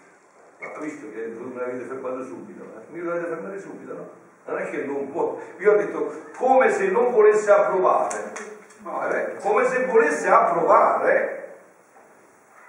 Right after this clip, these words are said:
e confermare ciò che pensavo, mi ha detto, "Figlia mia, com'è bella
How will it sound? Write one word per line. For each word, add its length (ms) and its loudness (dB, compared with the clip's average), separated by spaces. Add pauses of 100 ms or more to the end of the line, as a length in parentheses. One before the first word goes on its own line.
(600)
e 160 -2
confermare 840 4
ciò 140 0
che 140 0
pensavo, 1040 2 (440)
mi 140 -2
ha 160 4
detto, 520 -4
"Figlia 400 0
mia, 520 -4
com'è 460 4
bella 800 2